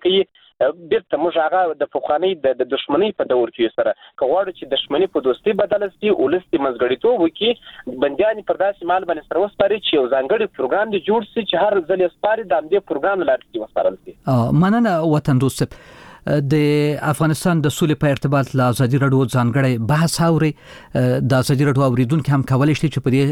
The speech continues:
Speaker 2: خپرونه کې د ټلیفون یا سکایپ له لارې برخه واخلي. خو له اوریدونکو هیله کوو چې په لنډو باندې خپلې پوښتنې وکړي، تر څو، آه،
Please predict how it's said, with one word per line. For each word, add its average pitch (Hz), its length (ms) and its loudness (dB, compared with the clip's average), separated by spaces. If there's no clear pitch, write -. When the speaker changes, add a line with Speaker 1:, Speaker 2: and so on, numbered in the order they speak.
Speaker 2:
خپرونه 135 440 2
کې - 140 -2
د 123 120 -2
ټلیفون 127 360 2
یا 107 120 0
سکایپ 131 280 -2
له 120 100 2
لارې 123 260 0
برخه 175 240 0
واخلي. 196 220 0
خو 165 140 0
له 151 100 4
اوریدونکو 160 420 2
هیله 160 220 0
کوو 160 180 4
چې 156 140 0
په - 60 2
لنډو 139 340 2
باندې 117 220 0
خپلې 127 260 0
پوښتنې 175 360 0
وکړي، 175 200 0
تر - 140 0
څو، 175 80 0
آه، 131 180 4